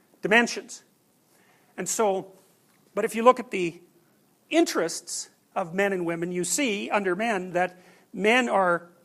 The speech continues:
one point one standard deviation more likely to be interested in engineering, and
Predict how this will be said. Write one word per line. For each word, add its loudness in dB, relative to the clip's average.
one 8
point -2
one 4
standard -4
deviation -6
more 0
likely 0
to -10
be 0
interested 2
in -4
engineering, -2
and 0